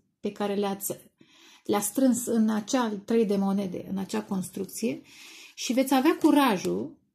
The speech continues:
să înfruntați concurența, cinci de bâte, da? Cavalerul și concurența, cinci și cu unu șase. Și să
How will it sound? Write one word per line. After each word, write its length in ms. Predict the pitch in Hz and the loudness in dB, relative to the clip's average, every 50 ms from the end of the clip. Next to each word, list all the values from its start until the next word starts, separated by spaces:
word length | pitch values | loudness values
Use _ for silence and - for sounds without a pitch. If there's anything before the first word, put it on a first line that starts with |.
| _ _ _ _ _ _ _ _ _ _ _ _ _ _ _ _ _ _ _ _ _ | _ _ _ _ _ _ _ _ _ _ _ _ _ _ _ _ _ _ _ _ _
să 220 | - - - - | -8 -2 2 4
înfruntați 560 | 277 277 - - 262 277 247 - 330 339 - - | 4 4 4 4 2 0 0 2 0 0 0 -2
concurența, 600 | - 247 214 208 - 196 208 247 262 - 185 165 | -2 0 0 0 -2 -2 -2 -2 -4 -4 -6 -6
cinci 220 | - - 208 208 | -4 -4 -4 -2
de 100 | 190 180 | -2 -2
bâte, 440 | 170 180 208 202 - 165 175 175 - _ _ _ _ _ _ - | -4 -4 -6 -8 -8 -12 -14 -16 -20 _ _ _ _ _ _ -10
da? 140 | 214 247 - - _ _ | -10 -10 -10 -12 _ _
Cavalerul 600 | _ - 190 165 165 160 170 185 196 269 294 - - _ _ _ | _ -4 -4 -2 -2 -2 -2 -2 -4 -6 -6 -8 -12 _ _ _
și 140 | - - - | -20 -20 -14
concurența, 640 | - - 180 175 - 190 190 185 180 - - 156 | -10 -8 -8 -8 -6 -6 -6 -6 -8 -8 -12 -14
cinci 220 | - - 247 262 262 | -8 -4 -2 -2 -2
și 80 | 262 | -2
cu 120 | - - 254 | -4 -4 -2
unu 100 | 262 262 | -2 -2
șase. 360 | 254 - 240 214 - 185 - - - - - - - | -2 -2 -4 -6 -6 -8 -10 -12 -14 -18 -20 -20 -12
Și 140 | - - 277 | -8 -4 -2
să 340 | - - - 247 247 294 | -2 0 0 0 2 2